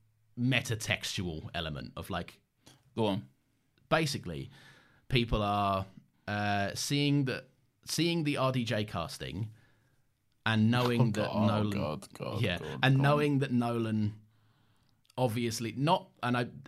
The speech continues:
Speaker 1: this is where I think people get it wrong, popularized a certain,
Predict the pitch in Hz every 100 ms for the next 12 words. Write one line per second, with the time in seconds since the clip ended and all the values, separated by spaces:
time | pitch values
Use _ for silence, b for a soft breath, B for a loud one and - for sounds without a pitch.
0 | - 123 143 143 139 127 110 113 104 95
1 | 82 90 82 104 B B B B _ _
2 | _ _ _ _ - - 160 156 156 139
3 | 131 117 113 107 - 110 110 - 123 117
4 | 113